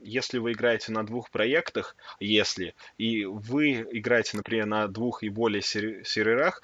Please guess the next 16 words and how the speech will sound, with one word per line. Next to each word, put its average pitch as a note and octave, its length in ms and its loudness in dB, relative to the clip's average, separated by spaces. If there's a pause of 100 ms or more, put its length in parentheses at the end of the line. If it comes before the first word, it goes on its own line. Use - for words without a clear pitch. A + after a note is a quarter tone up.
(120)
что, A#2 340 6
в F#2 60 -2
принципе, C#3+ 440 2
возможно, G2+ 560 0
да, C3+ 180 0 (240)
то D3+ 100 -2
мы E3 100 0
просто - 320 4
берем, G#2+ 300 4
создаем G#2+ 480 0
ярлык A2 480 -2 (500)
на G#2+ 100 0
рабочем G#2+ 360 4
столе, B2 480 6
и A2+ 220 0
теперь, B2 440 4